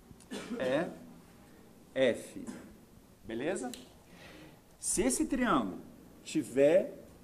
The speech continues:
dois ângulos iguais ao outro triângulo, pode bater o martelo. Os triângulos, os triângulos, triângulo A B C, ele é o quê, galera? Do triângulo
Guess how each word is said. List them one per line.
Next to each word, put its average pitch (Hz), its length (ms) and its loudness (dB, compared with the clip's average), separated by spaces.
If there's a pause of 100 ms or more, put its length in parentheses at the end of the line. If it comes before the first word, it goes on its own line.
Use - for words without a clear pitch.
dois 185 520 6
ângulos 143 380 4
iguais 127 540 8
ao 113 100 8
outro 160 400 6
triângulo, 143 600 0 (440)
pode 196 240 4
bater 214 280 6
o - 20 2
martelo. 127 540 8 (640)
Os - 100 -14
triângulos, 156 800 0 (2750)
os 127 100 -6
triângulos, 120 680 2 (100)
triângulo 113 540 0 (180)
A 151 140 12
B 180 160 2
C, 156 520 0 (1040)
ele 123 160 -2
é 170 60 6
o 202 80 2
quê, 185 320 -2
galera? 117 340 2
Do 120 140 -4
triângulo 147 760 -2